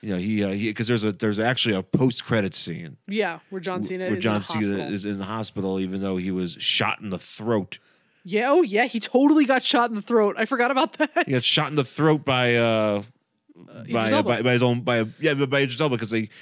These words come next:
Speaker 1: he had the whole thing where it was calling back to, like, he was saying, 'cause he says something like, "I use smaller bullets that
Speaker 2: Yeah.
Speaker 1: go through people's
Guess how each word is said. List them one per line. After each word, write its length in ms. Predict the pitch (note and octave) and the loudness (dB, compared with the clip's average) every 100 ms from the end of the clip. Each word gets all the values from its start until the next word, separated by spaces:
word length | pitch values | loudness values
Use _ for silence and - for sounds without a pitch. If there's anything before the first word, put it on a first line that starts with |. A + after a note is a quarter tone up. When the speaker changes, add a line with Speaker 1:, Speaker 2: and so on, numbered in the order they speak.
| - - | -20 -8
Speaker 1:
he 120 | B2+ | -2
had 200 | C3 C3 | 0 2
the 100 | A#2+ | 2
whole 160 | A#2 A#2+ | 0 0
thing 300 | - C3 B2 | 0 0 2
where 220 | A2+ A2 | 2 2
it 20 | |
was 120 | G#2+ | 0
calling 300 | - A#2 A2+ | 0 -2 0
back 220 | G#2+ A2 G2 | 0 -2 -2
to, 120 | A2+ | -4
like, 320 | G#2+ F#2+ - _ _ _ _ _ _ _ _ _ | -2 -4 -6 _ _ _ _ _ _ _ _ _
he 160 | - C#4 | 4 4
was 120 | D#4 | 6
saying, 300 | C4+ A#3+ D#3+ | 4 2 2
'cause 140 | F3 | 2
he 180 | G#3 A3 | 4 4
says 240 | G#3 B3 | 4 2
something 220 | G#3 G#3 F#3 | 2 2 4
like, 180 | D3 | 4
"I 140 | B2+ D3+ | 2 0
use 320 | D#3 D#3 B2 F#2+ F#2+ _ _ _ | 2 2 0 -6 -20 _ _ _
smaller 520 | - - C3 C3+ C#3 C3 | -8 -4 2 4 4 4
bullets 480 | A2+ A#2+ C3 A#2 | 2 4 4 4
that 60 | G#3+ | 4
Speaker 2:
Yeah. 160 | A#3 G3+ | 4 6
Speaker 1:
go 140 | B2 | 4
through 180 | - A#2 | 2 -4
people's 440 | - B2 A#2+ G2+ | -2 -4 -2 -6